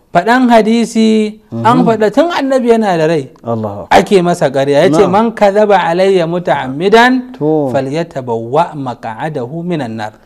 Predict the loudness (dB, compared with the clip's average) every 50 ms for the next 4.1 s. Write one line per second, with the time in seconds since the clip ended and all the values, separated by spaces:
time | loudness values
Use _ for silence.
0 | _ _ _ -10 -8 -4 -2 -2 2 2 4 4 4 4 4 4 6 6 8 8
1 | 8 8 6 4 2 4 2 2 2 2 -2 -2 -2 2 4 4 4 4 4 2
2 | 0 0 4 4 6 6 4 2 2 2 2 4 4 4 4 2 2 2 2 2
3 | 0 0 0 -2 -4 -4 -4 -6 -4 -4 -4 -4 -4 -6 -8 -8 -6 -8 -6 -6
4 | -8 -10